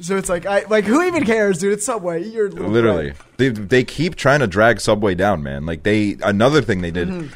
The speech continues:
Speaker 2: was the tuna at Subway. Listen, I don't get the tuna at Subway. I think that's a mistake if you're getting the tuna at Subway, but they started saying it's not
Speaker 1: Yeah.
Speaker 2: tuna.
Speaker 1: Even
Speaker 2: They
Speaker 1: chicken at Subway, I think, is a bit of a,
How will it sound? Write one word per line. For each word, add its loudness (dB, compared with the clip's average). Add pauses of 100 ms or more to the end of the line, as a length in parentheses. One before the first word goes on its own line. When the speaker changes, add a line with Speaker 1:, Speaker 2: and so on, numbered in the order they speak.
(140)
Speaker 2:
was -2
the 0
tuna 2
at -2
Subway. -2
Listen, -4
I 4
don't 2
get 0
the -6
tuna -8
at -8
Subway. -6
I 0
think 0
that's -6
a -6
mistake -4
if -16
you're -8
getting -8
the -12
tuna -8
at -12
Subway, -2
but -4
they 2
started 0
saying -2
it's -6
not 0
Speaker 1:
Yeah. -4
Speaker 2:
tuna. -2 (680)
Speaker 1:
Even -2
Speaker 2:
They 2
Speaker 1:
chicken -8
at -10
Subway, -4
I -6
think, -10
is -10
a -8
bit -10
of -10
a, -16